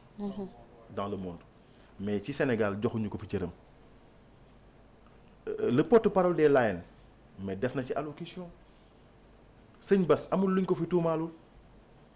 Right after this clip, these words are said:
Speaker 2: ci loo xa-, loo xalaat ci loo xam ne dafa injurieux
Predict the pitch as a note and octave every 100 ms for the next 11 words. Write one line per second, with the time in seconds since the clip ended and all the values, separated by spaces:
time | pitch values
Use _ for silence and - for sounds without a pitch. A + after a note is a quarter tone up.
0 | - - - - D#3 D#3 G3 G3+ - C#3
1 | - - - F3+ C4 - A#3+ G3+ - E3+
2 | F#3 F#3 F3+ D#3+ D3 D3 D3+ - - -
3 | G3 G3+ E3 D#3 C#3